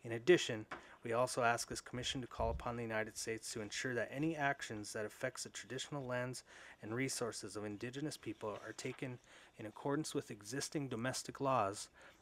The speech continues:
as well as international human rights standards, including the right to free, prior, and informed consent. Finally,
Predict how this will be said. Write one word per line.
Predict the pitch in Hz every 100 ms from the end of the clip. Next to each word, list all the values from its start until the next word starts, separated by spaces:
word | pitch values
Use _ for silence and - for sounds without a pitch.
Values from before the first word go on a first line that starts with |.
| -
as | 113
well | 107 120
as | 117
international | 120 120 120 117 - 113
human | 127 113 113
rights | 113 -
standards, | - 101 98 95 - - - - -
including | 113 101 131 117 117
the | 107
right | 110 117 - - - -
to | -
free, | - - 143 143 151 - -
prior, | - 120 117 117 117
and | 107
informed | 107 - 113 107 -
consent. | 107 - 127 110 - - - - - - - - - -
Finally, | - 139 156 135 98